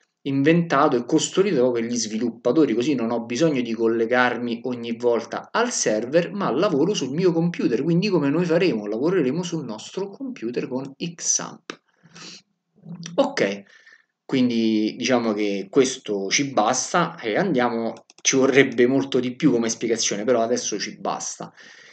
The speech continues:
E digitiamo qui in alto download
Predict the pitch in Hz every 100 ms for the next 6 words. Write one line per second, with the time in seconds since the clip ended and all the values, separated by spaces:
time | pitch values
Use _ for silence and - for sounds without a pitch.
0 | - - 147 123 139 151 220 214 208 208
1 | 202 196 123 156 123 113 113 - 156 165
2 | - - 107 113 160 139 104 101 104 98
3 | 104 113